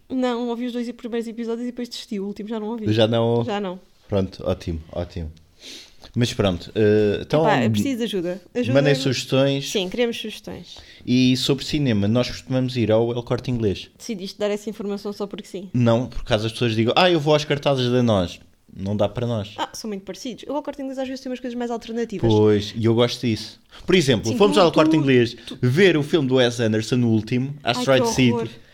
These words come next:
Speaker 2: Eu
Speaker 1: Ai.
Speaker 2: adormeci. Não.
Speaker 1: Mas, mas isso é porque tu,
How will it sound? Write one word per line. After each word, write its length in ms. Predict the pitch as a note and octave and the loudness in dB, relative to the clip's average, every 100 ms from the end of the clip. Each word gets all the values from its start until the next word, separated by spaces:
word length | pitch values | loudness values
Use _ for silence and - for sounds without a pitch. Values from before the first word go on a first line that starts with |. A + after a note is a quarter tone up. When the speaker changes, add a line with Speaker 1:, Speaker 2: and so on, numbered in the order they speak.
| - - - | -20 -8 4
Speaker 2:
Eu 100 | G3+ | 6
Speaker 1:
Ai. 60 | |
Speaker 2:
adormeci. 580 | F3 F3 F3 - C#3 A2 | 6 4 0 -2 -2 -2
Não. 460 | A#3 A#3+ A3 G#3 G3+ - _ | -2 4 6 6 2 -10 _
Speaker 1:
Mas, 160 | A4 G#4 D4 | -2 -2 -2
mas 220 | B3+ A#3 | -4 -4
isso 160 | B3+ C#4 | -4 -6
é 40 | |
porque 180 | A3 C4 | -8 -10
tu, 40 | C4+ | -12